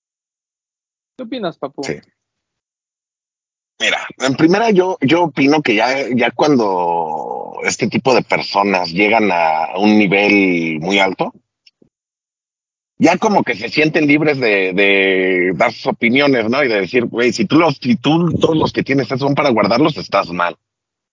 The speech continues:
Speaker 2: Cuando él hacía eso, ahorita a lo mejor ya no tiene la necesidad de hacerlo y ya ve otras cosas, le gustan otras cosas.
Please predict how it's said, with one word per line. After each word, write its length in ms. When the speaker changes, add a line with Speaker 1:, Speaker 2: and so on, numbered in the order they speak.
Speaker 2:
Cuando 280
él 100
hacía 380
eso, 340
ahorita 280
a 40
lo 120
mejor 200
ya 100
no 100
tiene 160
la 100
necesidad 460
de 60
hacerlo 340
y 240
ya 580
ve 180
otras 400
cosas, 380
le 80
gustan 320
otras 240
cosas. 300